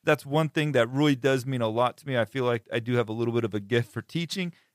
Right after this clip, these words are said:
and being able to mentor you guys in any shape, form, or fashion really does mean a lot to me. He goes on to say, "I have two questions for you.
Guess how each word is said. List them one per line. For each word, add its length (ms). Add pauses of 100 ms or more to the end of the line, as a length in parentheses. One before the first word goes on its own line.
(140)
and 280
being 200
able 240
to 480 (280)
mentor 400
you 120
guys 340
in 80
any 140
shape, 360
form, 220
or 80
fashion 480
really 220
does 260
mean 160
a 80
lot 300
to 120
me. 160 (920)
He 100
goes 180
on 180
to 60
say, 460
"I 120
have 200
two 220
questions 420
for 180
you. 140